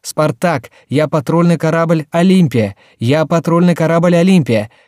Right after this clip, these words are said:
Дежурю в вашем секторе! Мы вас разыскиваем двадцать лет! Меня зовут Артур Шино! Запомните, Артур Шино! Я вас первым обнаружил!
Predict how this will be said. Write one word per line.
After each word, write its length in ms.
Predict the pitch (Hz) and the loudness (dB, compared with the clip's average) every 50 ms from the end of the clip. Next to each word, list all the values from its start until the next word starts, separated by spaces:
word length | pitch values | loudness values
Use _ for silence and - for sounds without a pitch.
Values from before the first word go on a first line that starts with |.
| _ _ - | _ _ -4
Дежурю 720 | 117 117 131 156 165 156 123 143 165 175 180 180 180 180 | -2 0 0 0 0 0 0 0 2 2 4 4 4 2
в 60 | 160 | 2
вашем 340 | 156 170 165 - - 180 165 | 2 0 0 0 0 -2 -2
секторе! 600 | 151 - - 180 165 127 - - 120 104 101 - _ _ _ _ _ _ _ | 0 0 -2 -2 -2 -2 -2 -4 -4 -4 -6 -8 _ _ _ _ _ _ _
Мы 220 | - 120 139 147 143 | -2 0 0 2 2
вас 240 | 131 147 147 - 151 | 2 0 0 0 0
разыскиваем 640 | 147 147 127 131 156 160 - - 160 165 165 160 | 0 0 0 0 0 -2 -2 -2 -2 0 0 0
двадцать 440 | 135 123 135 160 156 - - 156 - | 0 0 0 0 -2 -2 -4 -6 -4
лет! 340 | 175 175 151 117 - - - _ _ _ _ _ _ _ _ _ _ _ | -2 -2 -2 -2 -2 -4 -10 _ _ _ _ _ _ _ _ _ _ _
Меня 280 | - 107 107 120 123 120 | -4 -2 0 0 0 0
зовут 300 | 127 131 135 135 117 - | 0 0 0 -2 -2 -4
Артур 280 | 135 123 - 151 131 | -6 -4 -2 -2 -4
Шино! 480 | 113 - - 156 156 160 151 123 98 98 - _ _ _ _ _ | -4 -4 -4 -4 -2 0 0 0 -2 -4 -8 _ _ _ _ _
Запомните, 720 | 110 120 143 143 117 - 165 165 151 135 113 113 - 123 110 | -4 -2 -2 -2 -2 -2 -2 0 0 0 0 -2 -2 -2 -4
Артур 500 | - 131 147 147 139 120 - 165 175 170 | -2 -2 -4 -4 -4 -2 -2 -2 -2 -2
Шино! 560 | - - - 170 175 180 170 147 117 101 - _ _ _ _ _ _ _ _ _ _ _ _ _ _ _ _ _ _ _ _ _ _ _ | -2 -2 -2 0 0 2 2 0 0 -2 -6 _ _ _ _ _ _ _ _ _ _ _ _ _ _ _ _ _ _ _ _ _ _ _
Я 200 | 117 123 135 143 | -4 -2 0 0
вас 240 | 147 147 135 - - | 0 0 -2 -4 -4
первым 460 | - 147 156 156 156 160 165 160 156 | -4 -2 -2 0 0 0 0 0 0
обнаружил! 600 | 151 147 147 160 160 165 165 135 113 113 104 - | 0 0 0 0 2 2 0 0 0 -2 -4 -4